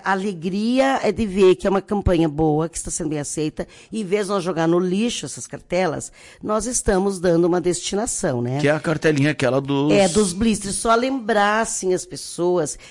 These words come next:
Speaker 1: que é só, só as cartelas com aquela parte dura, prateada, que é o blister mesmo. Que só aquela parte, aqueles, a medicação que tem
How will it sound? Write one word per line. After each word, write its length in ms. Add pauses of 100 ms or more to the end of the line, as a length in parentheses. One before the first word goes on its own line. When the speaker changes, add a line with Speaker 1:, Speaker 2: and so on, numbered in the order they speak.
(120)
Speaker 1:
que 120
é 20
só, 600
só 400
as 120
cartelas 480
com 120
aquela 340
parte 420
dura, 600
prateada, 720 (260)
que 80
é 40
o 40
blister 520
mesmo. 340 (360)
Que 100
só 360
aquela 460
parte, 400 (120)
aqueles, 480 (200)
a 60
medicação 640
que 120
tem 480